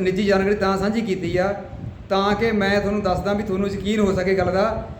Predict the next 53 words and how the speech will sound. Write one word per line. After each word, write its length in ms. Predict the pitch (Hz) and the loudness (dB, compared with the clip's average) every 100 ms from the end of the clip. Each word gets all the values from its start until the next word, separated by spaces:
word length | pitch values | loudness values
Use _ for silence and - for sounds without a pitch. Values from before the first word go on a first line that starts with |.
| - - - | -12 -8 -4
ਵੀ 180 | 220 | 2
ਰਾਤ 300 | 196 185 226 | 2 4 2
ਨੂੰ 180 | 208 208 | 0 0
ਗੱਡੀ 220 | 196 208 | 0 2
ਰੋਡ 180 | 190 190 | 2 2
'ਤੇ 100 | 185 | 0
ਚਾੜ੍ਹਨੀ 480 | 196 190 196 214 220 | -2 0 0 0 0
ਆ, 120 | 226 | -2
ਕੱਲੀਆਂ 320 | 226 208 220 | 0 0 2
ਲਾਈਟਾਂ 380 | 202 185 185 226 | 2 2 2 2
ਹੀ 80 | 214 | 2
ਨਾ 120 | 214 | 2
ਦੇਖੋ, 360 | 196 190 165 - - - - - - | 2 0 -2 -6 -10 -12 -14 -14 0
ਇਹ 140 | 220 | 2
ਦੇਖੋ 320 | 214 196 190 202 | 4 2 0 0
ਬਿਨਾਂ 220 | 190 208 | 2 2
ਲਾਈਟਾਂ 240 | 190 190 | 0 0
ਤੋਂ 100 | 196 | 0
ਗੱਡੀ 180 | 190 202 | 0 2
ਕੋਈ 120 | 202 | 2
ਆ 120 | 190 | 2
ਰਹੀ 200 | 190 220 | 2 2
ਆ 100 | 233 | 2
ਖੱਬੇ 380 | 226 - 180 196 | -2 -4 -2 0
ਸੱਜੇ। 500 | 202 202 233 220 226 - - - - - - | 0 2 0 -2 -6 -10 -14 -14 -14 -10 -2
ਔਰ 100 | 202 | 0
ਹੁਣ 160 | 202 | 0
ਦੂਸਰੀ 320 | 196 196 226 220 | 0 2 2 4
ਗੱਲ 140 | 202 | 2
ਇਹ 220 | 185 170 | 2 0
ਆ, 40 | 151 | -2
ਹੁਣ 200 | 170 190 | -4 -4
ਤੁਸੀਂ 220 | 202 226 | -2 0
ਕਹੋਗੇ, 560 | 208 233 202 185 190 - - - - - - | 0 0 0 0 -2 -6 -8 -8 -8 -12 -8
"ਜੋ 180 | 131 202 | 0 0
ਬੰਦਾ 240 | 196 208 | 2 4
ਲਾਈਟਾਂ 320 | 208 196 208 208 | 4 2 0 -2
ਬਗੈਰ 360 | 196 185 196 | 0 2 2
ਗੱਡੀ 180 | 196 196 | 2 2
ਲੈ 140 | 185 | 2
ਕੇ 80 | 185 | 2
ਆ 40 | 185 | 2
ਰਿਹਾ 100 | 190 | 0
ਸੀ, 100 | 196 | 0
ਗਲਤੀ 300 | 175 190 196 | 0 0 0
ਉਹਦੀ 300 | 202 202 160 | 0 0 -2
ਆ।" 140 | 120 - - - - - | -6 -8 -12 -14 -16 -10
ਨਹੀਂ, 280 | 165 175 147 - - - - - | -4 -2 -2 -4 -10 -10 -10 0
ਇਹ 120 | 185 | 2
ਵੀ 120 | 220 | 4
ਗਲਤ 200 | 190 196 | 4 4
ਗੱਲ 180 | 185 156 | 2 0
ਆ। 100 | 127 | -2